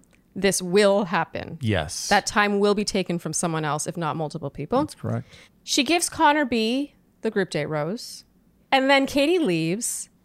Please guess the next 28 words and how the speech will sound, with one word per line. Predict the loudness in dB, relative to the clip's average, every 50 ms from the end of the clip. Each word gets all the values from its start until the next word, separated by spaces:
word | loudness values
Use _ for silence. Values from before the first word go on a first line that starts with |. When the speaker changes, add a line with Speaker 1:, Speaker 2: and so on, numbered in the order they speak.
| _ _ _ _ _
Speaker 1:
And | 2 4
then | 4 4
Connor | 4 4 4 6 6 4
B | 4 4 2 2
says | 4 4 6 6 6 4 2 2
that | 2 2 2 2
Thomas | 2 2 2 2 2 2 0
telling | -2 0 0 2 2 2 0 0 -2 -4 -4
Katie | -4 -2 0 0 0 0
that | 0 0 0
he's | -2 -6 -4
falling | -2 0 2 2 2
in | 2 2
love | 2 2 0
with | 0 -2 0
her | 0 2 2 2
is | 0 0 0
making | 0 0 0 0 -2 -2
a | 0
mockery | 2 4 4 4 2 2 0 0 0 0 0 0
of | -2 -2 -2 -2
the | -4
show | -6 -4 -2 -2 0 0 0 -2
and | -2 -4
toying | -2 -4 -2 -2
with | -4 -4 -4
her | -4 -2
emotions. | -2 -2 -2 -4 -4 -6 -8 -8 -8 -8